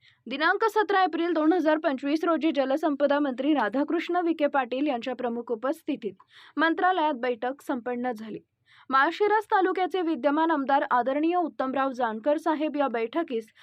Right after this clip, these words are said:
जलसंपदा विभागाचे प्रधान सचिव, सचिव, कार्यकारी संचालक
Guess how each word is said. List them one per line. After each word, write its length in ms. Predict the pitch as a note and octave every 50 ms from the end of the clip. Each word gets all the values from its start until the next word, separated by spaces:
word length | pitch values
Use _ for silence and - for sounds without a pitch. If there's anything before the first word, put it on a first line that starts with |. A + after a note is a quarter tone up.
| - - - - B3
जलसंपदा 720 | D4 C#4+ D#4 F#4 - - G4+ F#4+ F4 - C4+ C#4 F4 F4+
विभागाचे 560 | F4 D4 C#4+ A#3+ C#4 C#4+ C#4 D4 C#4 D4 D#4
प्रधान 360 | D4+ D4 C#4 A#3+ A#3 A#3+ A#3+
सचिव, 360 | B3+ - D4+ B3 - B3 B3 D4 D#4+ _ _ _ _ _
सचिव, 420 | _ - D#4+ C#4+ C#4 - D4+ - G#3
कार्यकारी 600 | G#3+ C4 C4 C4 C#4+ D4+ D4+ D#4 D4 D4 D#4 D#4+
संचालक 520 | D#4+ E4+ C4+ B3+ C4 - D#4 D4+ D#4+ F4+